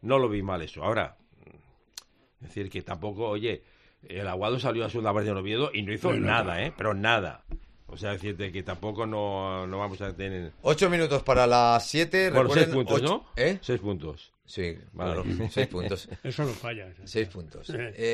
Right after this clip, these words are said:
Speaker 3: Eh, siete para las, las siete. Recuerden, a las ocho menos cuarto tenemos Twitch. Estará José María Español, abogado, para hablar de lo que se puede hacer o qué se tenía que haber hecho en el tema del var.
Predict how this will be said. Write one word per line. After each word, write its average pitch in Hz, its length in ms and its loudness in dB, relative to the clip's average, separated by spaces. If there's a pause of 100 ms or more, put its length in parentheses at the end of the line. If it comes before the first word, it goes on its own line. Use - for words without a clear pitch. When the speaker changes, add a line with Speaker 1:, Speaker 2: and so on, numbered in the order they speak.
Speaker 3:
Eh, 104 40 -2
siete 156 320 2
para 135 280 6
las, 120 800 2
las 107 260 0
siete. 160 300 4
Recuerden, 143 400 4
a 123 60 4
las 107 160 2
ocho 110 160 -4
menos 107 200 0
cuarto 127 320 2
tenemos 98 400 -4
Twitch. 151 300 -2
Estará 95 420 -4
José 92 180 -10
María 87 200 -4
Español, 135 540 -2 (600)
abogado, 98 560 2
para 92 180 -2
hablar 92 320 -2
de 90 560 -4
lo 95 120 -4
que 98 100 -6
se 92 80 -10
puede 101 200 0
hacer 139 300 4
o 98 360 2
qué 123 120 -2
se 107 120 -6
tenía 104 220 0
que 95 80 0
haber 92 180 2
hecho 110 180 -2
en 92 60 -2
el 90 140 -4
tema 95 300 -4
del 87 640 -6
var. 170 340 2